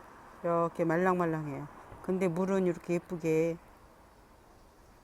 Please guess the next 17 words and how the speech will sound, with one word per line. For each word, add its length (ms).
뒤에부터 600
물이 280
예쁘게 380
들고 280
있네요. 300
이렇게. 380
그쵸? 340
요 80
작은 420
애도 460
이렇게 180
물이 220
잘 240
들어요. 400
근데 240
요 80
꼬맹이는 720